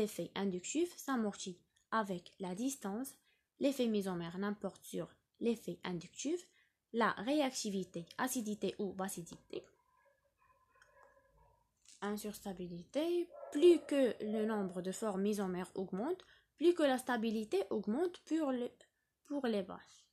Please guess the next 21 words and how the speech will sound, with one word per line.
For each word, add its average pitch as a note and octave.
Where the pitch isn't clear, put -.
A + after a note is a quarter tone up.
بالنسبة D#4
دابا D4
les C#4
intermédiaires D4+
réactionnels. A3
Les B3+
ar-, D4
les A#3+
intermédiaires A#3
réactionnels, G#3
شفنا C4+
فيهم G#3
les G3
carbocations G3
et C#4+
les A#3
carboanions G3
et F4+
les C4+
carbones C4+
radicalaires. A3